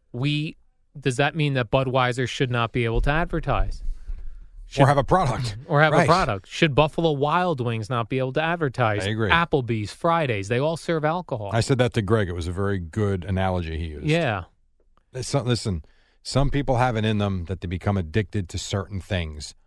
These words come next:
Speaker 2: Others don't. I don't understand the rhyme or the reason or what chemical makeup is in the person that has that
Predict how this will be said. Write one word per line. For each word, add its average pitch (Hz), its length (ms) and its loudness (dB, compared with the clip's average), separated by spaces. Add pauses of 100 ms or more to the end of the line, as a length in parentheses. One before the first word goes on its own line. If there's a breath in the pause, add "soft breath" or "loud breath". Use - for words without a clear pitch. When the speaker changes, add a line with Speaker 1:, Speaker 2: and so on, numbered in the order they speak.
(200)
Speaker 2:
Others 110 440 0
don't. 82 520 -4 (140)
I 104 100 -2
don't 104 200 -2
understand 101 460 -6
the 95 60 -6
rhyme 101 300 0
or 98 40 -4
the 95 100 -8
reason 131 460 0
or 95 160 -6
what 104 220 -2 (420)
chemical 120 400 -2
makeup 110 500 -2
is 101 180 -6
in 101 120 -2
the 92 80 -6
person 107 580 -4
that 92 160 -2
has 110 440 -2
that 107 260 -2